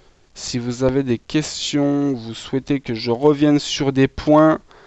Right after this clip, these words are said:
euh, dites-le moi, hein. N'hésitez pas, je me ferai un plaisir. Bon, pour le moment, je vois que tout le monde est bon. Alors, ne m'en voulez pas, hein, c'est mon premier webinaire.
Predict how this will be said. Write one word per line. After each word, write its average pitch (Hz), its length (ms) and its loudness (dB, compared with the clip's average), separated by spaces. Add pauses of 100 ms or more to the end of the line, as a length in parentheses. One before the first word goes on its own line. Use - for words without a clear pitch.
(560)
euh, 101 480 -4 (2000)
dites-le 135 680 -4
moi, 117 320 0
hein. - 160 -6 (140)
N'hésitez 135 600 2
pas, 131 420 6 (220)
je 131 240 -8
me 117 180 -6
ferai - 280 -12
un 120 120 -4
plaisir. - 720 -8 (640)
Bon, 92 140 -10
pour - 180 -6
le 117 60 2
moment, 123 340 4
je 120 100 -4
vois 120 220 4
que - 140 -4
tout - 160 -8
le 123 60 -2
monde 131 280 0
est 117 100 2
bon. 139 460 -2 (720)
Alors, 107 240 -2
ne 151 140 6
m'en 185 180 10
voulez 160 300 6
pas, 151 280 8
hein, 131 200 6
c'est - 160 -4
mon 123 160 0
premier 147 340 2
webinaire. 135 720 6